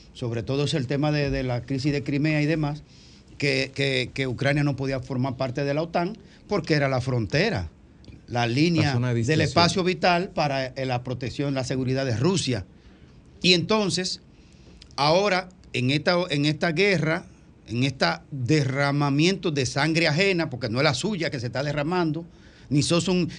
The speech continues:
Speaker 1: ni son sus monumentos, ni sus, ni sus edificaciones, ni su siste-, ni su sistema escolar, ni su sistema de, de, de planificación del desarrollo de esa población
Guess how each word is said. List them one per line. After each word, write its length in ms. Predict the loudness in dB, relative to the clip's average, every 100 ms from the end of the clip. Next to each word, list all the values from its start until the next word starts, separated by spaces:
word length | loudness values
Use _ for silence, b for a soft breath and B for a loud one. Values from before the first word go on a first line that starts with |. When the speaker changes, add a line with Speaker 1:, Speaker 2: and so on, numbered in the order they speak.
| 0
Speaker 1:
ni 140 | 2
son 180 | 2 2
sus 120 | 6
monumentos, 800 | 6 8 6 4 4 2 0 0
ni 120 | 0
sus, 260 | 0 -4 -2
ni 140 | -2
sus 200 | -2 0
edificaciones, 1000 | 0 2 0 0 0 0 0 2 0 -2 B B
ni 140 | 0
su 100 | 0
siste-, 320 | 0 -2 -4 -2
ni 120 | -2
su 160 | -2 -2
sistema 380 | -4 -2 -2 -2
escolar, 560 | 0 0 2 2 0 B B 0
ni 140 | 0
su 160 | 0 -2
sistema 640 | -2 0 2 4 4 2 B B -6
de, 400 | -2 0 2 2
de, 180 | 0
de 180 | 0 0
planificación 720 | 0 0 0 0 0 0 2
del 140 | 0 0
desarrollo 560 | 0 0 0 2 2
de 60 | 2
esa 180 | 0 -2
población 640 | -2 -2 0 2 0 -2